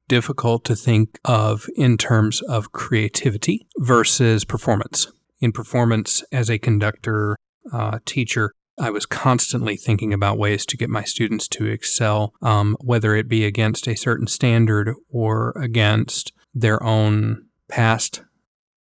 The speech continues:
their history of performance, uh, whatever. There are levels at which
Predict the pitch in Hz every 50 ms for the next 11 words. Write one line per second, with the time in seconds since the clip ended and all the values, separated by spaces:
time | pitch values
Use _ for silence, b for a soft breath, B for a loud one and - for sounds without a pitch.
0 | _ - - 104 104 - - - 120 113 - - - 123 117 113 113 113 107 107
1 | 117 127 143 120 113 110 110 - - - 131 117 - - 113 107 107 107 101 73
2 | - - - - - _ _ _ _ _ _ _ _ _ - 120 117 113 123 113
3 | 110 110 110 107 101 110 107 107 - _ _ _ _ _ _ _ _ - 123 117
4 | 113 117 113 107 107 104 104 107 110 107 - - _ _ 143 123 117 117 117 107
5 | 110 107 95 - 113 113 - 113 107 107 - - - - -